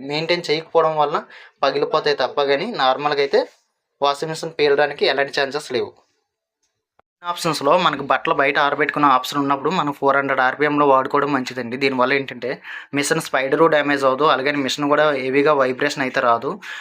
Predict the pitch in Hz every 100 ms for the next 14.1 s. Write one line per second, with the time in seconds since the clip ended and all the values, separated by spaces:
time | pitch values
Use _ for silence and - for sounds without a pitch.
0 | - 139 156 160 147 131 - 151 139 135
1 | 151 143 143 143 151 143 139 127 127 139
2 | 139 143 131 131 135 139 123 214 214 -
3 | - _ - 139 135 - - 156 160 175
4 | 170 143 143 147 147 135 131 127 123 131
5 | 147 139 131 131 123 143 147 143 143 151
6 | 139 135 147 147 147 147 147 131 - 143
7 | 131 127 147 135 135 131 139 139 151 170
8 | 139 131 139 139 135 127 131 139 131 123
9 | 123 143 156 143 143 143 143 135 135 160
10 | 147 143 143 156 135 131 147 151 151 185
11 | 143 143 123 - 147 143 127 120 160 _
12 | _ - 147 143 147 160 147 143 135 160
13 | 147 147 139 143 143 139 131 139 131 113